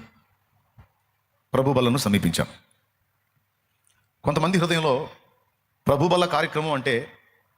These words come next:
పాపాలు ఒప్పుకోవటమే ప్రధానం అన్నట్టుగా అభిప్రాయం ఉంది. ఎందుకు ప్రతి ఆదివారం ప్రభు బల్ల కార్యక్రమం అంటే కేవలం పాపాలు ఒప్పుకొని మారు మనసు పొందడానికి. మామూలుగా అయితే అలా ఒప్పుకోరు కాబట్టి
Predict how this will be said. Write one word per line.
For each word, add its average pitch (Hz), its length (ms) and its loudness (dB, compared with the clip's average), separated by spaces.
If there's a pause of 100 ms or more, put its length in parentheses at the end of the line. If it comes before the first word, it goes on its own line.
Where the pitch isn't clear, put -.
(480)
పాపాలు 165 320 2
ఒప్పుకోవటమే 160 600 -2 (120)
ప్రధానం 143 480 0
అన్నట్టుగా 127 480 -2
అభిప్రాయం 117 360 0
ఉంది. 80 200 -2 (1080)
ఎందుకు 170 280 -2
ప్రతి 151 240 -2
ఆదివారం 156 340 0
ప్రభు 135 220 -2
బల్ల 147 180 0
కార్యక్రమం 139 420 -2
అంటే 127 380 -4 (280)
కేవలం 160 320 0
పాపాలు 139 360 -2
ఒప్పుకొని 127 300 -6
మారు 127 200 -2
మనసు 123 220 -4
పొందడానికి. 110 560 -2 (1200)
మామూలుగా 151 340 0
అయితే 147 200 0
అలా 135 120 0
ఒప్పుకోరు 135 340 0
కాబట్టి 123 500 -4